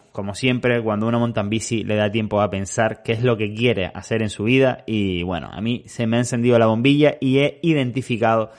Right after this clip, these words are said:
qué es lo que estoy realmente haciendo sin darme cuenta.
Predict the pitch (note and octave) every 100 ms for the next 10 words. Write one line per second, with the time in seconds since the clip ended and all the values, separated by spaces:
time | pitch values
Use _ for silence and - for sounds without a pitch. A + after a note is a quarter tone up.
0 | _ - C#3 C#3 C3+ B2 - C3 A#2+ A#2+
1 | B2 A2+ A2+ A#2+ A2+ A#2 A#2 B2+ B2 B2+
2 | - D#2 D#2 B2 C3+ A2+ F#2+ F2+ E2